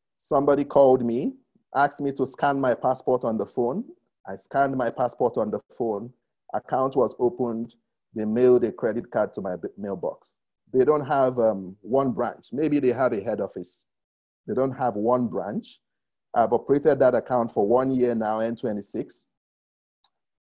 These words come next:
I've never seen what their banking, their, their, their banking building. It doesn't exist.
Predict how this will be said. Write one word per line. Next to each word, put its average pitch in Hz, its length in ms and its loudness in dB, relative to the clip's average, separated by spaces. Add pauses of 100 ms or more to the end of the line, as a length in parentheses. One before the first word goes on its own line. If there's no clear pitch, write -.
(300)
I've 120 140 0
never 127 340 2 (100)
seen 120 380 -4
what 113 160 0 (240)
their 95 160 -10
banking, 92 560 -10 (320)
their, 104 120 -12 (200)
their, 101 120 -10
their 98 140 -10
banking 107 460 -6
building. 90 360 -10
It 90 200 -12
doesn't 107 300 -8
exist. - 600 -6